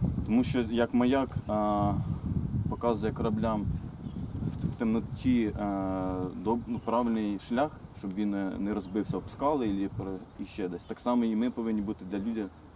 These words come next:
для людей цим світлом, щоб їх, а, в цю, цьому с-, е, темному світі, е,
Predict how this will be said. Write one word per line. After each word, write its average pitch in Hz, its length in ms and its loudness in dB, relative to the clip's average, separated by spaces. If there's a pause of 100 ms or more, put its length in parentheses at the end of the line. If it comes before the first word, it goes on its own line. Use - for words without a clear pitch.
для 98 200 0
людей 98 360 0
цим 101 220 -4
світлом, 117 520 2
щоб 101 240 -2
їх, 107 260 2 (160)
а, 90 340 -2 (300)
в - 80 -16
цю, 117 80 -2 (840)
цьому 104 260 -2
с-, - 160 -10
е, 101 180 -2
темному 113 360 4
світі, 120 420 4 (240)
е, 92 320 0